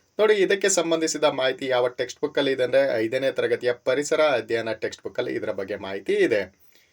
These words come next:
ಇದಕ್ಕೆ ಉತ್ತರ ಬಂದು ತಂದೆ ಮತ್ತು ಮಗಳ ಸಂಬಂಧದ ಬಗ್ಗೆ ಇಲ್ಲಿ ತಿಳಿಸಿದ್ದಾರೆ.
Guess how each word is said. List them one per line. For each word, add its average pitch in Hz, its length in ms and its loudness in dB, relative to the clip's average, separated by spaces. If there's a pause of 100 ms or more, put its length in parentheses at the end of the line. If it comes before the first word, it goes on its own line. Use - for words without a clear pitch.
(240)
ಇದಕ್ಕೆ 196 220 4
ಉತ್ತರ 185 280 4
ಬಂದು 143 460 2 (240)
ತಂದೆ 180 300 4
ಮತ್ತು 185 280 2
ಮಗಳ 135 240 2
ಸಂಬಂಧದ 120 520 -2
ಬಗ್ಗೆ 104 300 -4
ಇಲ್ಲಿ 127 300 -2 (160)
ತಿಳಿಸಿದ್ದಾರೆ. 107 800 2